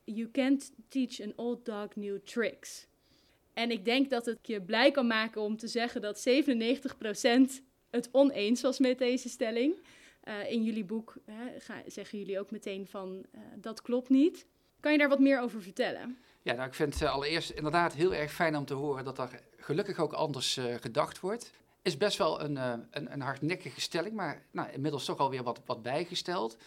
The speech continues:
Speaker 2: Eigenlijk, het is een, een, een erfenis van Freud. Freud, eh,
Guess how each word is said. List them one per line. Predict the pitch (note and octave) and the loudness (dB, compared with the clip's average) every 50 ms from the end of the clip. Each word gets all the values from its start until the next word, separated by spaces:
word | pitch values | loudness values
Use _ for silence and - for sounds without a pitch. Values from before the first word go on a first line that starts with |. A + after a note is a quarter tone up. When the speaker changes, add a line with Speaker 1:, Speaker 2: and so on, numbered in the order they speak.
| - - - - - - - - | -20 -18 -18 -18 -18 -20 -20 -6
Speaker 2:
Eigenlijk, | - - G#3+ B3 A#3+ A3+ G3+ F#3 | -2 0 0 2 2 0 0 0
het | F#3+ F3+ | -2 -2
is | D#3+ | -2
een, | E3 F3 E3 D3+ D3+ - - _ | -2 -2 -2 -2 -4 -8 -14 _
een, | - D#3+ D#3+ - - | -10 -10 -10 -8 -8
een | C3+ C3+ - - - _ | -10 -10 -10 -12 -16 _
erfenis | _ F#3+ A3 A#3 A3 - F3 F3 E3+ E3+ | _ -2 -2 -2 -2 -2 -4 -4 -4 -4
van | - - C#3+ B2+ | -4 -6 -6 -4
Freud. | - - - F#3+ F3+ - G2+ - - - - _ _ - - C#3 D3 | -6 -2 0 0 0 0 -2 -6 -12 -16 -16 _ _ -20 -18 -18 -16
Freud, | D3+ - - E3+ F#3 G3 G3 G3 F#3+ - - - _ _ _ | -16 -12 -4 -2 0 0 0 0 -2 -4 -8 -10 _ _ _
eh, | - C#3+ C#3 C3+ C3+ C3 | -6 -6 -4 -4 -4 -4